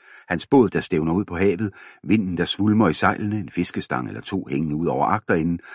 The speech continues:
og en tid, hvor opgaver som strandvasker ikke er andet end et fjernt minde. "Nick, så let der røven og kom herned." Der er kun én kvinde i verden, der taler sådan til ham. Han lader hånden glide ned og kigger med sammenknibende øjne på sin kollega og chef,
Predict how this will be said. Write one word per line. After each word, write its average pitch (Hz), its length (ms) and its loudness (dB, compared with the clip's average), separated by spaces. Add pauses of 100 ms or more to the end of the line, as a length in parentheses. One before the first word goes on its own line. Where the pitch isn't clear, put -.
(180)
og 117 80 2
en 113 60 0
tid, 95 220 0
hvor 120 140 2
opgaver 98 420 0
som - 140 -6
strandvasker 90 720 -2
ikke 113 200 -2
er 82 280 -4
andet 64 360 -6
end 78 80 -8
et 73 80 -10
fjernt - 360 -6
minde. 62 260 -4 (540)
"Nick, 131 280 4 (160)
så 113 120 -2
let 113 220 0
der 110 80 4
røven 95 320 2
og 90 80 -2
kom 85 140 0
herned." 76 280 0 (720)
Der 85 60 -2
er - 40 -8
kun 127 200 0 (100)
én 131 120 2
kvinde 80 280 -2
i 95 60 0
verden, - 300 -6
der - 60 -14
taler 57 300 -8
sådan 57 240 -8
til - 140 -8
ham. 58 160 -8 (560)
Han 57 100 -10
lader 62 120 -6
hånden 67 280 -6
glide 57 220 -8
ned - 160 0 (300)
og - 120 -12
kigger 120 220 2
med 110 100 2
sammenknibende 82 640 -2
øjne 101 280 -2
på 101 120 -10
sin 67 140 -8
kollega 80 380 -2
og 57 100 -6
chef, - 260 -4